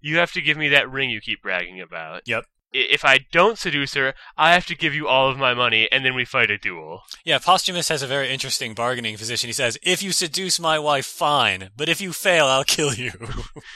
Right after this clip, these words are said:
Speaker 1: Mm-hmm.
Speaker 2: An odd little way to,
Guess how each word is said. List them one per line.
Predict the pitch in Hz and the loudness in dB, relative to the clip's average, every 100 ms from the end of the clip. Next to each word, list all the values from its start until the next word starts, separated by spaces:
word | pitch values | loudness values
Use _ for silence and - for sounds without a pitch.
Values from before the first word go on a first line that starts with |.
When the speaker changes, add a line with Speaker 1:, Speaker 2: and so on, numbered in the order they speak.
| - - _ _ _ _ _ | -20 -20 _ _ _ _ _
Speaker 1:
Mm-hmm. | 143 131 113 - - | -10 -8 -10 -8 -4
Speaker 2:
An | 151 | -2
odd | 151 143 143 131 | 2 4 4 2
little | 135 127 | -4 0
way | 123 120 | 0 2
to, | 117 110 107 | 0 0 -2